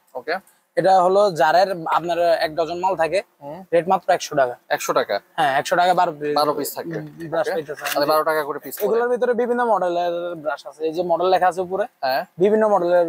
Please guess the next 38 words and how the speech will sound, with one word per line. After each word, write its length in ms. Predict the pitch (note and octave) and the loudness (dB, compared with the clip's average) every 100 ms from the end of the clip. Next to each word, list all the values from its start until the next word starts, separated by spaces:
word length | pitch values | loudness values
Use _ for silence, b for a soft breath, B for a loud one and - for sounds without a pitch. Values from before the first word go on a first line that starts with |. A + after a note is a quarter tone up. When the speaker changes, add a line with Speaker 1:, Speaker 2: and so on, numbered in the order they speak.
| D#3 | 2
Speaker 2:
ব্রাশ 200 | D#3 C#3+ | 0 0
আছে, 140 | C#3+ D3 | -2 -2
দেখেন, 220 | D3 D3 | -2 -2
এই 60 | D#3 | -4
যে 100 | E3 | -6
ফুল 200 | - F3+ F#3 | 0 4 4
আছে, 200 | E3+ F3+ | 2 0
ইয়ে 140 | E3 | 0
আছে, 140 | E3 D#3+ | -2 0
বিভিন্ন 280 | F#3+ G3+ G3+ | 0 2 2
মডেলের 340 | F#3+ F3+ F#3+ | 2 2 4
আছে, 180 | F3+ F#3+ | 2 0
এই 80 | F#3+ | -4
যে 80 | E3+ | -2
মডেল 260 | E3 D#3 E3 | -2 0 2
লেখা 200 | C#3+ C#3+ | 0 -2
আছে। 160 | - _ _ - | -10 _ _ -20
Speaker 1:
ওকে। 200 | B2+ C#3 D#3 _ - | -8 -8 -8 _ 0
Speaker 2:
ঠিক 140 | F#3+ | 2
আছে? 140 | D3+ C#3 | 2 -2
Speaker 1:
মানে 180 | - D#3+ | -2 0
ব্রাশের 320 | D#3+ F3+ A3+ G#3+ | 2 2 2 4
এরকম 300 | G#3+ G3 G3 | 4 2 0
অনেক 180 | F#3 F#3 | 0 0
আইটেম 220 | F3 F3 | 0 -2
আছে, 160 | E3 F#3+ | -4 -2
বাচ্চাদের 400 | F3+ G#3 F#3+ F#3 | -2 0 -2 2
ব্রাশও 240 | F3 F3+ | 0 2
পাওয়া 140 | E3 | 2
Speaker 2:
হ্যাঁ। 100 | D#3+ | 2
Speaker 1:
যাবে। 160 | D#3 A3 - _ - | 0 -4 -10 _ -2
Speaker 2:
হ্যাঁ, 240 | F#3+ G3 | 0 2
হ্যাঁ, 160 | E3+ D3+ | 0 0
এই 100 | E3+ | 0
যে 100 | F3 | 2
বাচ্চাদের 380 | E3 - E3 E3+ | 2 0 0 2
ব্রাশ। 260 | E3+ F3+ G3 - - | 4 2 0 -10 -10
Speaker 1:
হ্যাঁ। 220 | C3 | -10